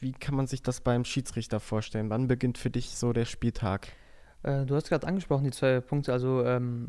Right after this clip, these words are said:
Speaker 2: aufwärmen und pünktlich sein am Treffpunkt ist bei uns genauso wichtig, aber dazu gleich.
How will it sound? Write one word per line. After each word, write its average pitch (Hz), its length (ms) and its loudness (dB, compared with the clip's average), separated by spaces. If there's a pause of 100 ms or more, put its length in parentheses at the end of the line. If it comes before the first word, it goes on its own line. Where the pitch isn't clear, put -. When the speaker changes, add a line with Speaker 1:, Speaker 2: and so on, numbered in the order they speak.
(120)
Speaker 2:
aufwärmen 139 640 2
und 127 100 2
pünktlich 147 300 -2
sein 135 140 0
am 127 140 0
Treffpunkt 143 340 0
ist 135 80 0
bei 135 120 0
uns 135 140 -2
genauso 139 400 2
wichtig, 143 360 -2
aber 123 200 2
dazu 123 440 0
gleich. 127 300 0